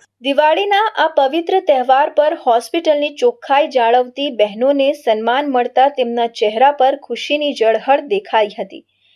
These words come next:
જ્યારે નાયબ મુખ્યમંત્રીની બહેન દ્વારા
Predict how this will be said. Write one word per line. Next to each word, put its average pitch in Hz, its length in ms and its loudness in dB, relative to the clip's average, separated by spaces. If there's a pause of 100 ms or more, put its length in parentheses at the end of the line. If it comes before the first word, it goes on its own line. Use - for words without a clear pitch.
(140)
જ્યારે 226 280 2
નાયબ 226 320 0
મુખ્યમંત્રીની 285 800 -2
બહેન 247 420 0
દ્વારા 262 420 2